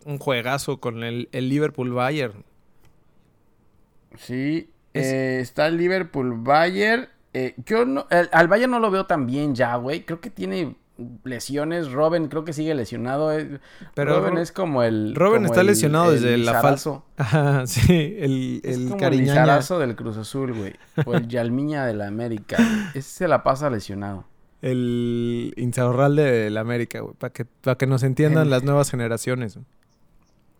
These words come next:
Speaker 2: <laughs> Eh, y la verdad es que Liverpool, viene bien el Liverpool, güey. Lo que pasa es que creo que de Liverpool,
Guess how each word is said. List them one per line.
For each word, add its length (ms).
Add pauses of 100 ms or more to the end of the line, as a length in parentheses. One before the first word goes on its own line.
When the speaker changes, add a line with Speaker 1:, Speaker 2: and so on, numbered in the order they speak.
(360)
Speaker 2:
<laughs> 400 (960)
Eh, 580 (120)
y 720
la 160
verdad 160
es 80
que 140
Liverpool, 520
viene 540
bien 220
el 100
Liverpool, 440
güey. 220
Lo 360
que 140
pasa 240
es 40
que 100
creo 140
que 100
de 160
Liverpool, 800